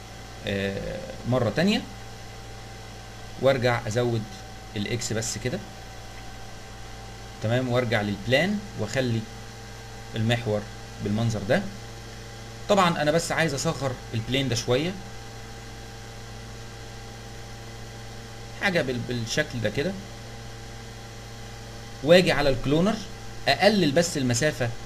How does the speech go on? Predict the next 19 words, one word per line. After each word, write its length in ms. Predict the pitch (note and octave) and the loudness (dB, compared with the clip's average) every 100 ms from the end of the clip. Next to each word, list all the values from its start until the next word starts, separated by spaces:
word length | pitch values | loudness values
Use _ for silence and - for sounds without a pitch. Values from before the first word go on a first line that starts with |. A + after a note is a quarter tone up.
| - G2+ | -4 0
على 120 | A2+ | 2
الاكس 260 | - F#3+ - - - - - - - | 2 0 -2 -6 -10 -12 -12 -8 0
وازود 420 | B2 E3 G3+ D3+ - - - - | 4 6 6 4 0 -10 -8 0
العدد 360 | A#2 B2+ C#3+ G#2 - | 4 4 4 2 2
بتاع 260 | B2 B2 A#2+ - - | 4 4 0 -6 -6
الكلونز 560 | G#2 - B2+ F3+ G3+ - | -6 0 2 4 0 0
بالمنظر 340 | A#2+ A#2+ B2 A2 | 2 2 2 0
ده. 60 | - - - - - - - - - - - - - - B3+ | -4 -10 -12 -12 -12 -12 -14 -14 -12 -12 -12 -12 -2 6 8
همسك 200 | - F3 | 8 6
بقى 240 | F3+ D3 | 8 8
الكلونر 400 | B2+ C#3+ G3 G3+ | 6 6 8 8
ده 180 | D#3+ B3+ - - - - - - - | 6 2 -2 -12 -12 -12 -12 -12 0
وارجعه 480 | C3 C3+ A#2+ C#3+ A#2+ A#2+ - - - - - | 4 6 6 6 6 0 -10 -14 -14 -12 -2
لورا 260 | A2+ B2+ C3 | 4 6 6
كده، 240 | A#2 D3+ A3+ - - - - - - - - - - - - - - - - - - - - - - - - - | 4 0 -2 -8 -12 -12 -12 -12 -12 -12 -12 -12 -12 -12 -12 -12 -14 -14 -14 -14 -12 -12 -12 -12 -12 -12 -12 -2
طبعًا 260 | C3+ C3+ A#2 D3 | 4 4 4 2
اظبط 300 | C3+ A#2 B2 - - - - - - - - - - - - - - - - A#2+ | 0 2 -2 -2 -10 -12 -12 -12 -12 -12 -12 -12 -12 -12 -12 -12 -12 -12 -4 0
من 180 | B2 | 2
ال-، 180 | A2+ G#2 | 2 0